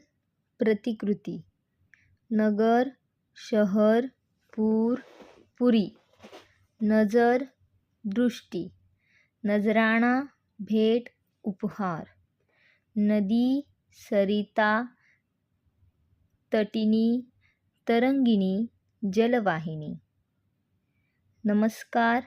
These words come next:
वंदना, नमन, प्रणिपात,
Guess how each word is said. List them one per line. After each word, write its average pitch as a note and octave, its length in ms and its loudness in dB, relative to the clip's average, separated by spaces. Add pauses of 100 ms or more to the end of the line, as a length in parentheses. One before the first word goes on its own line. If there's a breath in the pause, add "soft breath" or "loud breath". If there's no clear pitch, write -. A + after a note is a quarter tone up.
(460)
वंदना, A#3+ 720 0 (280)
नमन, G#3+ 580 0 (640 soft breath)
प्रणिपात, A#3 600 0